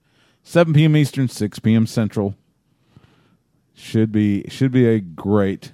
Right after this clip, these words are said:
card. So, um, elsewhere in pro wrestling, W W E has announced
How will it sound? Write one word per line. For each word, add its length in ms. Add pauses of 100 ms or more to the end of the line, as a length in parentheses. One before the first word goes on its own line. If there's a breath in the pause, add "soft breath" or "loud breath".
(160)
card. 580 (800 soft breath)
So, 440 (300)
um, 720 (2250 soft breath)
elsewhere 600 (160)
in 200
pro 240
wrestling, 540 (2000 soft breath)
W 280
W 260
E 340 (1040)
has 720 (120)
announced 800